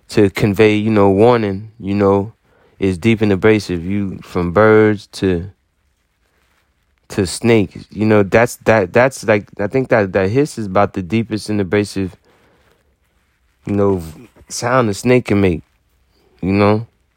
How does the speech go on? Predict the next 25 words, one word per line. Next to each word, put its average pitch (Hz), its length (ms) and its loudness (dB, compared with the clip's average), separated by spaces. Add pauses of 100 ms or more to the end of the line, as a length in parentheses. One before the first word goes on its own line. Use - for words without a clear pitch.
(2000)
So, 101 360 2
um, 95 560 0 (460)
so 101 300 2
that's 107 280 2
basically 113 600 0
it. 98 100 2
So, 95 320 -2 (800)
so 113 240 2
it's 117 180 0
a, 95 240 -2 (720)
it's 113 180 -2
a 104 60 6
language, 101 640 0
you 98 100 0
know, 104 180 4
and, 98 160 0
and, 92 680 -2 (1040)
and, 104 140 4
um, 101 260 2
when 101 100 2
you 104 80 0
look 110 220 0
at 107 100 0
the 104 80 0
universe, 101 840 2